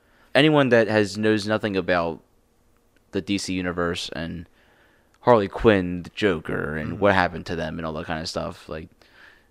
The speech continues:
Speaker 1: they, they explain it, uh, like, very, very well.
Speaker 2: Yeah.
Speaker 1: Like, a g-, general idea, especially since Jared Leto wasn't even in this movie at all.
Speaker 2: Mm-hmm.
Speaker 1: I mean, I, I thought they could have used him, used him a little bit in it.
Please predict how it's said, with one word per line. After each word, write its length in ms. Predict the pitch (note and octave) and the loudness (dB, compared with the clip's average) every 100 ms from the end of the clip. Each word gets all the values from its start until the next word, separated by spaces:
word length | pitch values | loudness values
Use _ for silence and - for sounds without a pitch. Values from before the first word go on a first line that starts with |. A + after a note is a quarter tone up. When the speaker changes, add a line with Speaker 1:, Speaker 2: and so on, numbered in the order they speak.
| _ _ | _ _
Speaker 1:
they, 120 | C#3+ | -2
they 140 | D3 D#3 | 0 -2
explain 560 | - D3+ - C3+ D#3 | 0 -2 0 0 2
it, 160 | C3+ - - | -2 -4 -6
uh, 100 | G2+ | -4
like, 200 | G2+ G2+ | -2 -2
very, 260 | G2 G2 | 2 4
very 220 | F#2 F2+ F2+ | 4 0 0
well. 340 | F2 E2 G2+ - - _ - | 0 -2 -4 -10 -20 _ -8
Speaker 2:
Yeah. 140 | G#2+ | -2
Speaker 1:
Like, 180 | G2 F#2 - _ | -2 -4 -12 _
a 40 | A2 | -8
g-, 180 | G2+ G2+ | -6 0
general 280 | G2 F#2 | 2 4
idea, 360 | F2+ F2 E2 F#2 | 2 0 -2 -4
especially 380 | G2+ - D3 C#3+ | -2 2 2 2
since 200 | C3+ A2 | -4 2
Jared 220 | A2 G#2+ | 4 6
Leto 120 | G#2+ | 4
wasn't 280 | G2 F#2+ G2+ | 2 0 -2
even 120 | G2 | -2
in 60 | F#2+ | -4
this 160 | F2 F#2 | -4 -6
movie 200 | F2 E2+ | -6 -6
at 100 | - | -2
all. 340 | E2 C2 - - _ | -2 -2 -8 -16 _
Speaker 2:
Mm-hmm. 220 | A2+ G#2+ F2+ | -14 -14 -16
Speaker 1:
I 380 | - - _ | -20 -20 _
mean, 40 | C#2+ | 0
I, 220 | G#2 - | 0 2
I 20 | G#2+ | 2
thought 160 | G#2+ | 0
they 100 | F#2+ | 0
could 140 | F#2 F#2 | -4 -4
have 100 | F2 | -4
used 160 | F#2 | -6
him, 220 | F2+ F2 - | -6 -10 -14
used 240 | - G2 F#2+ | -10 -8 -6
him 120 | F2 | -8
a 60 | D#2 | -2
little 240 | G2+ A#2 | 2 2
bit 120 | F2 | 2
in 140 | C#2 B1+ | -6 -8
it. 140 | F#2 | -12